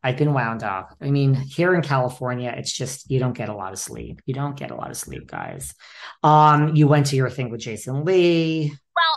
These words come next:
Speaker 2: I did, but I didn't get in. But I did, we did kind of miss. It looks like Jason Lee had private jets with chicks with hot asses being suspended from the ceiling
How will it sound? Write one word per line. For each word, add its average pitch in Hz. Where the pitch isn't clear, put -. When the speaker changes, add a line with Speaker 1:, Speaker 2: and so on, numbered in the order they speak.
Speaker 2:
I 302
did, 320
but 262
I 240
didn't 254
get 240
in. 240
But 214
I 220
did, 196
we 254
did 311
kind 247
of 185
miss. 202
It 208
looks 240
like 285
Jason 208
Lee 190
had 170
private 196
jets 175
with 180
chicks -
with 180
hot 175
asses 160
being 175
suspended 175
from 185
the 175
ceiling 151